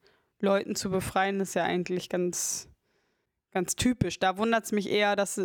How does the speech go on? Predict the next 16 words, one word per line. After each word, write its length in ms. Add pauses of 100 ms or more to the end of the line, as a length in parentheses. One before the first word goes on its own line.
(120)
dass 280
weniger 800 (440)
Interaktion 800
mit 140
irgendwelch-, 520
also 220
dass 200
weniger 440
Kampfszenen 880 (580)
sind, 440
als 200
ich 240
erwartet 600
hätte, 320
weil 200
in, 320